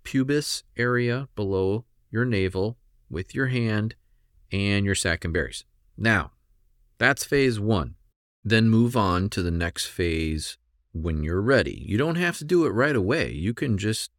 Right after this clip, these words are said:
do phase one as many times as you want if you like that. But the goal is to move on to phase two.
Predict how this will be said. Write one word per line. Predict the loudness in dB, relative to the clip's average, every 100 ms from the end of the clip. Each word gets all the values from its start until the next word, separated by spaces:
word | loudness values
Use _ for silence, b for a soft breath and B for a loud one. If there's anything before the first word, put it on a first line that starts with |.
| -12 -4
do | 0 0
phase | 0 2 2 2 0
one | -6 -4 -2 0 2 0 -2 _ _ -6
as | -2
many | 0 0
times | 0 -2 -2
as | -2
you | -2
want | -2 -2 -2 -4 _ _ _
if | -10
you | -4 -2
like | -2 -4
that. | -8 -12 _ _ _ _ 0
But | 0 0
the | -4
goal | -2 4 6 6 6
is | 4 2 -2
to | -2
move | 0 0 -2
on | -2
to | -4
phase | -6 -6 -6 -8 -8
two. | -6 -6 -6